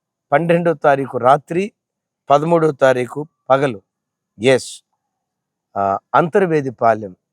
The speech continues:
ఐపీసీ హల్లెలూయా గ్రౌండ్స్‌లో దైవజనులు పరంజ్యోతి అయ్య గారి, ఆ, పరిచర్యలో దేవుని వాక్యం అందించడానికి రాబోతున్నాను.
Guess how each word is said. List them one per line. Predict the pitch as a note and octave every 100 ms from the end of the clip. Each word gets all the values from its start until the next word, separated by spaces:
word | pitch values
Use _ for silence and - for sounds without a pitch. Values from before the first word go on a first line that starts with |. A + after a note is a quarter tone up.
| _ _ _ _ A#2+
ఐపీసీ | C3 C#3 B2+ - B2
హల్లెలూయా | G2+ A#2+ A#2+ A#2 A2+ A2
గ్రౌండ్స్‌లో | A2 A2 G#2+ - D#3+ G#3+ _ _ _ _ _ -
దైవజనులు | B2+ B2+ A#2 B2 A#2+ A#2 G#2 _ _ _ _ B2
పరంజ్యోతి | C3+ C3+ C3 B2
అయ్య | A#2+ B2
గారి, | B2 A#2 A2+ G2+ _ _ _ _ _ -
ఆ, | G#2 G2+
పరిచర్యలో | - C3 B2 C#3 C3+ C3+ F3+
దేవుని | C3+ C3 B2+
వాక్యం | A#2+ A2+ - A#2
అందించడానికి | A2 A2+ G#2 - A2+ G#2+ G#2
రాబోతున్నాను. | A2 A2+ A#2 G#2+ B2 B2 D3+